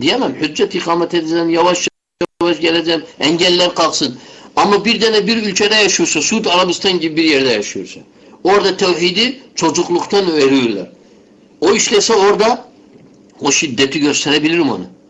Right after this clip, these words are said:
Bak aynen şiddeti burada göstermeyeyim, orada gösteririm. Zam-, miting de öyledir. Miting yerine göre caizdir, yerine göre caiz değil, yerine göre müstahaptır,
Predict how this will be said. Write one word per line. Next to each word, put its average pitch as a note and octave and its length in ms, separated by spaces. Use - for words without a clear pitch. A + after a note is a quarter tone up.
Bak - 180
aynen F#3 260
şiddeti F3 440
burada G3 160
göstermeyeyim, F#3+ 540
orada E3+ 160
gösteririm. G2+ 460
Zam-, A2 340
miting C3 420
de C#4 60
öyledir. B3+ 400
Miting A#3 420
yerine G#3 340
göre G3 260
caizdir, G#3+ 540
yerine E3 340
göre F#3 280
caiz F3+ 340
değil, A3+ 200
yerine F3 360
göre F3 180
müstahaptır, F3+ 720